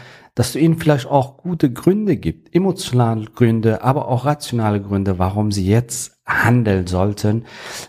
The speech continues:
damit sie keine wertvolle Zeit verlieren, damit sie, ähm, ja, schneller ihre Ziele erreichen,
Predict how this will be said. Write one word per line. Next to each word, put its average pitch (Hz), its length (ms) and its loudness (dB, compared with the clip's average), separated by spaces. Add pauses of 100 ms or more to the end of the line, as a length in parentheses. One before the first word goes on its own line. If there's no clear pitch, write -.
(140)
damit 98 440 0
sie 98 240 0
keine 92 300 0
wertvolle 92 420 -2
Zeit 101 300 -2
verlieren, 95 500 -2
damit 87 360 -4
sie, 87 340 0 (360)
ähm, 90 440 0
ja, 87 460 0 (360)
schneller 131 400 2
ihre 104 260 0
Ziele 127 320 4
erreichen, 90 920 -2